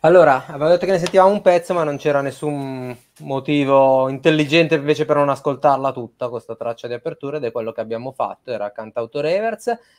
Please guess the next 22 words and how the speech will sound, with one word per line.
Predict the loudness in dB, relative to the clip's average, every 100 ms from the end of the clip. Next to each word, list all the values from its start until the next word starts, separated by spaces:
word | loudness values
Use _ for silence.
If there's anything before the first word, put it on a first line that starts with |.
| _ _
Eh, | 0 2 2 0 0 0 -2 -2 -2 -2 -4 -6 -8
che, | -14 -16
che, | _ -14
che, | -10 -10 -4
che | -4
ci | -2 -4
diciamo | -4 0 0 0 -2
di | -4
questa | -4 -6 -6
canzone? | -8 -10 -8 -8 -6 -6
Arrivano | -4 -4 -6
un | -8
sacco | -6 -8 -8
di | -10 -8 -8 -8 -8 -10
commenti, | -10 -10 -8 -10 -10 -14
che | -12 -10
mina, | -10 -10 -10 -10 -12 _ _ _ _ _ _
pezzo | -2 0 -2
a | -2
nafta, | -2 -6 -10 -4 -4 -4 -8 -18 -14
Urco | -12 -10 -8
due, | -8 -6 -4 -2 -4